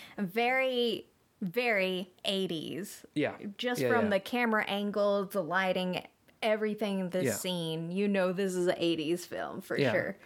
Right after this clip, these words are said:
Speaker 2: Yeah, it feels like you just turned on the climax of an episode of Tales from the Crypt.
Speaker 1: Yes. <laughs>
Speaker 2: He then ends up, uh,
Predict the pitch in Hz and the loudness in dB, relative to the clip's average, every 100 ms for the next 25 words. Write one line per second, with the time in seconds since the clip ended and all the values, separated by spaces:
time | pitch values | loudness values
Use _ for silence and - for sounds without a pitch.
0 | - 127 - 135 127 139 135 139 135 131 | 2 2 2 -2 0 0 2 0 0 -2
1 | 120 131 - - 143 135 131 131 120 - | -2 -4 -4 0 0 2 2 2 -2 0
2 | 139 143 143 135 131 - - 131 120 120 | 0 2 2 2 0 -2 -2 0 2 2
3 | 123 120 - 123 123 120 117 113 120 113 | 0 -2 0 2 4 2 2 0 -2 0
4 | 117 113 - 117 110 92 - - - 190 | 0 0 0 -4 -2 -4 -8 -8 -2 0
5 | 151 147 - 254 294 - 220 - 220 - | 0 -2 -2 -2 0 0 0 -2 -6 -10
6 | - _ _ _ _ - 160 160 147 135 | -14 _ _ _ _ -6 0 2 2 0
7 | - - - - _ _ _ _ _ - | -2 -6 -10 -20 _ _ _ _ _ -10
8 | 147 147 160 180 180 165 156 156 151 147 | -4 0 0 2 0 0 -2 0 0 2
9 | 147 143 135 - 135 131 123 117 | 2 2 0 0 2 2 2 0